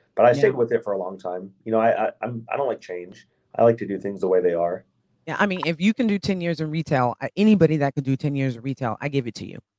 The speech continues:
Speaker 2: You
Speaker 1: Yeah.
Speaker 2: definitely build up a tough skin, though, and you build up skills that you don't even realize you have until you start to utilize them in another
Speaker 1: Yeah,
Speaker 2: career
Speaker 1: yeah,
Speaker 2: or else,
Speaker 1: exactly.
Speaker 2: you know, another time in your life. So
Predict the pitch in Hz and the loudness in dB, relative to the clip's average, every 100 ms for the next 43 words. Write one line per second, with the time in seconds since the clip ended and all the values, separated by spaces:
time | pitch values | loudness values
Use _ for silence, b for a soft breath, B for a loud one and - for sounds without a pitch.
0 | _ _ - 170 - 156 - 165 156 143 | _ _ 2 2 2 0 0 -2 -2 4
1 | 143 139 - 135 - - 135 - 120 - | 4 4 0 0 0 -4 -8 -4 -6 -6
2 | - 170 185 170 180 - 156 151 143 143 | -6 -4 0 4 4 2 -4 -2 2 2
3 | 139 135 - - - - - - 165 175 | 2 -2 -2 -12 -8 -8 -8 4 6 6
4 | 135 139 127 147 170 151 135 139 135 139 | 6 0 2 0 -2 -4 -6 -6 -6 -10
5 | 127 135 143 - 143 147 131 120 135 - | -8 -8 -8 -10 -10 -10 -12 -6 -8 -8
6 | - 147 127 127 _ 131 123 _ _ _ | -10 -10 -10 -14 _ -20 -20 _ _ _
7 | 139 139 147 143 92 - - 113 - - | -4 0 4 4 4 -2 -12 -8 -6 -6
8 | - 131 127 - 131 120 127 131 131 127 | -4 -6 -6 -10 -10 -8 -8 -8 -10 -14
9 | 120 113 117 117 - 123 | -14 -14 -14 -16 -10 -8